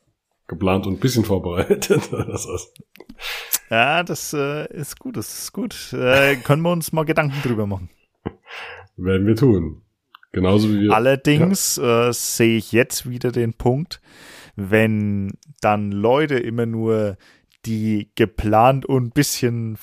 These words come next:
Speaker 2: unvorbereitet, bisschen vorbereitet, äh, Folgen hören, dass du dann im nächstgrößeren Podcast da nicht mehr drauf verweisen kannst, weil sich dann keiner mehr auskennt. Also vielleicht trotzdem nicht so easy.
Speaker 1: Hm.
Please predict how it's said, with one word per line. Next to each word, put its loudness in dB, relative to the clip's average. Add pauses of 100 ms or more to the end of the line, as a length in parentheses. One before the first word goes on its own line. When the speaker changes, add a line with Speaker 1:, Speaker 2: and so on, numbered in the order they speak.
Speaker 2:
unvorbereitet, 4
bisschen 2
vorbereitet, 2
äh, 0
Folgen -2
hören, -4 (1160)
dass 0
du -4
dann 2
im -6
nächstgrößeren -2
Podcast -2
da 0
nicht -6
mehr -4
drauf 0
verweisen 0
kannst, -6
weil 0
sich -10
dann -4
keiner -4
mehr -4
auskennt. -8
Also -8
vielleicht -6
trotzdem -4
nicht -10
so -8
easy. -8 (540)
Speaker 1:
Hm. 0